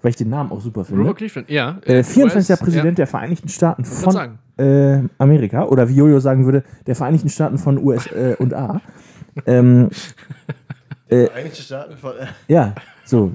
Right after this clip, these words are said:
Speaker 3: Von U S und A?
Speaker 1: Von U S und A, ja.
Speaker 3: Das heißt also übersetzt die Vereinigten, der
Speaker 1: Staaten,
Speaker 3: Vereinigten Staaten
Speaker 1: genau.
Speaker 3: von den Vereinigten Staaten von Amerika.
Speaker 1: Und U S A.
Speaker 3: Ja, und
Speaker 1: Ja,
Speaker 3: Amerika.
Speaker 1: so. So hast du es doch eben gesagt, oder nicht?
Speaker 2: Das ist doch jetzt auch egal.
Speaker 1: Ja, das war
Speaker 2: Der
Speaker 1: jetzt auch
Speaker 2: Mann,
Speaker 1: nur ein
Speaker 2: der
Speaker 1: kleiner,
Speaker 2: Mann
Speaker 1: ein
Speaker 2: hätte,
Speaker 1: kleiner, äh, sch-, sch-, kleiner Scherz.
Speaker 2: der Mann
Speaker 1: Der Mann
Speaker 2: hätte
Speaker 1: hätte
Speaker 2: heute
Speaker 1: heute
Speaker 2: Geburtstag.
Speaker 1: Geburtstag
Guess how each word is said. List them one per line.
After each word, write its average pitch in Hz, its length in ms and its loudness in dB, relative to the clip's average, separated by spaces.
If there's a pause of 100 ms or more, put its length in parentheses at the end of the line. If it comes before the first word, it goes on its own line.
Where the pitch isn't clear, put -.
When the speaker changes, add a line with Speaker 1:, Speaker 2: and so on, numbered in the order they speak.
Speaker 3:
Von 123 200 -14
U 180 80 -14
S 220 160 -14
und 139 140 -20
A? 127 200 -8
Speaker 1:
Von 151 160 4
U 175 100 6
S 190 100 4
und 208 100 2
A, 208 220 -6
ja. 139 140 -2
Speaker 3:
Das 123 120 -10
heißt 139 220 -10
also 123 140 -12
übersetzt 131 420 -10
die 135 60 -18
Vereinigten, 135 400 -12
der 123 100 -8
Speaker 1:
Staaten, 123 160 -6
Speaker 3:
Vereinigten 139 220 -2
Staaten 147 240 -4
Speaker 1:
genau. 151 120 4
Speaker 3:
von 135 180 -4
den 135 140 -8
Vereinigten 135 340 -12
Staaten 131 460 -6
von 131 220 -12
Amerika. 104 500 -12
Speaker 1:
Und 180 300 6
U 156 120 6
S 185 140 -4
A. 175 100 -6
Speaker 3:
Ja, 123 40 -4
und 110 240 -4
Speaker 1:
Ja, 117 100 -6
Speaker 3:
Amerika. 135 300 -10
Speaker 1:
so. 127 80 -4 (320)
So 139 160 2
hast 165 160 2
du 202 40 8
es 185 80 4
doch 196 100 0
eben 202 140 6
gesagt, 214 300 0
oder 92 140 0
nicht? - 140 0
Speaker 2:
Das 123 140 -8
ist - 200 -8
doch 139 80 -4
jetzt 131 220 -8
auch 135 100 -10
egal. 135 400 -8
Speaker 1:
Ja, 143 180 2
das 143 100 2
war - 20 -4
Speaker 2:
Der 127 80 2
Speaker 1:
jetzt - 100 -2
auch 170 60 0
Speaker 2:
Mann, 147 80 6
Speaker 1:
nur 151 100 4
ein 135 140 0
Speaker 2:
der - 80 -10
Speaker 1:
kleiner, 156 260 4
Speaker 2:
Mann 107 320 -2
Speaker 1:
ein 135 140 -4
Speaker 2:
hätte, 127 120 -4
Speaker 1:
kleiner, 139 460 -4 (240)
äh, 104 340 -4
sch-, 120 140 -14
sch-, - 160 -16
kleiner 127 260 -2
Scherz. - 60 -8
Speaker 2:
der - 80 -4
Mann 139 100 -2
Speaker 1:
Der 123 80 4
Mann 175 120 6
Speaker 2:
hätte 165 140 6
Speaker 1:
hätte 185 80 6
Speaker 2:
heute 160 80 6
Speaker 1:
heute 160 120 4
Speaker 2:
Geburtstag. 143 500 0
Speaker 1:
Geburtstag 143 220 0